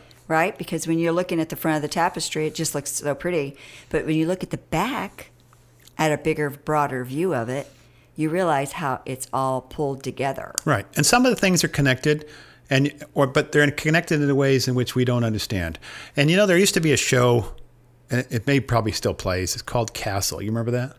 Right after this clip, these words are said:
Speaker 1: Yeah. Oh, yeah.
Speaker 2: Yeah. And I, I don't remember the actor's name, but, um, anyway, he used to play on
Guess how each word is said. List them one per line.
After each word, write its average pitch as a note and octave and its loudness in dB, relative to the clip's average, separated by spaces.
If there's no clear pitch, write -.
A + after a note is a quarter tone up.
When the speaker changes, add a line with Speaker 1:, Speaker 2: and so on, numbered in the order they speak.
Speaker 1:
Yeah. C3+ -2
Oh, F#3 -4
yeah. A#2+ -6
Speaker 2:
Yeah. C3+ 2
And C#3 2
I, C#3+ 2
I - 2
don't C#3 2
remember A#2+ 2
the A2+ 2
actor's A2 -2
name, A2 0
but, G2+ -4
um, G#2 -2
anyway, A#2+ 2
he B2 0
used C#3+ -2
to C3 -4
play B2+ 0
on A2+ 0